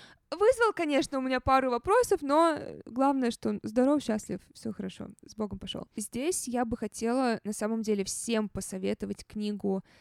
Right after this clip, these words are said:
Дмитрия Лубнина «Project Woman». Эту книгу я рекомендую уже не первый год, и у меня есть интервью на канале, два даже интервью с, э,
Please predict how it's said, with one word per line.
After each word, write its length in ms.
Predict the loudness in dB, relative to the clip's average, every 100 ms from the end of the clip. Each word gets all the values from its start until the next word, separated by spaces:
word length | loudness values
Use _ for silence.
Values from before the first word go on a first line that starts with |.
| _
Дмитрия 540 | -8 -4 -4 -4 -6 -4
Лубнина 600 | -6 -4 -4 -2 -2 -4 -6 0
«Project 460 | 0 2 -2 -4
Woman». 360 | -2 0 0 -4 -6 -20 -20 -2
Эту 220 | 2 2
книгу 340 | 2 0 4 6
я 180 | 6
рекомендую 520 | 4 2 0 2 2 2
уже 180 | -2
не 120 | -4 -2
первый 320 | 0 0 0
год, 300 | 2 0 0
и 160 | 0 2
у 60 |
меня 160 | 4 2
есть 180 | 0 -4
интервью 500 | -4 -2 -2 -2 -2
на 140 | -2 -4
канале, 380 | -6 -4 -2
два 240 | -2 -2 -4
даже 220 | -6 -8
интервью 440 | -8 -8 -6 -6 -6
с, 200 | -8 -6
э, 260 | -4 -4